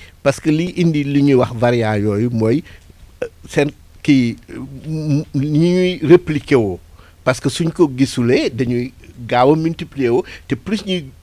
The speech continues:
multiplier woo, plus ñuy générer ay mutations. Donc, ñàkk bi daf ca am solo pour vraiment aussi essayer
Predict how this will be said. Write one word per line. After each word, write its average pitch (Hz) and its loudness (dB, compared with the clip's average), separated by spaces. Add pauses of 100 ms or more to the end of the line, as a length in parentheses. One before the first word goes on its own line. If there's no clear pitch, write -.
(220)
multiplier 131 -2
woo, 143 4
plus 160 -4
ñuy 147 0
générer 123 -2
ay 117 -4
mutations. 104 -10 (360)
Donc, 160 2
ñàkk 190 0
bi 160 -4
daf 143 -6
ca - -8
am 120 -2
solo 92 -6 (480)
pour 139 2
vraiment 160 2
aussi 156 -4 (180)
essayer 143 -2